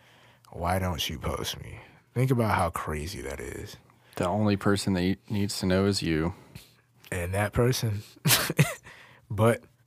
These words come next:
Speaker 1: they want the whole world to know. Like, what, what,
Speaker 2: Well,
Speaker 1: that's,
Speaker 2: if that's how it
Speaker 1: that
Speaker 2: needs to
Speaker 1: ties
Speaker 2: be, they
Speaker 1: back
Speaker 2: better
Speaker 1: to the
Speaker 2: find someone famous.
Speaker 1: That ties back to the lie P D. Like, what things can, like,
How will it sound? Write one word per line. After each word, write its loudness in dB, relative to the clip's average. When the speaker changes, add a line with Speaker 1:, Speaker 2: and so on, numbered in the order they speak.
Speaker 1:
they 2
want -4
the -2
whole 0
world 0
to -10
know. -10
Like, -6
what, -2
what, 2
Speaker 2:
Well, 8
Speaker 1:
that's, 12
Speaker 2:
if 2
that's 10
how 10
it 6
Speaker 1:
that 12
Speaker 2:
needs 8
to 2
Speaker 1:
ties 12
Speaker 2:
be, 8
they 6
Speaker 1:
back 12
Speaker 2:
better 12
Speaker 1:
to 12
the 8
Speaker 2:
find 10
someone 6
famous. 6
Speaker 1:
That 10
ties 8
back 10
to -4
the 4
lie 6
P 2
D. 2
Like, -2
what 6
things 0
can, -2
like, -6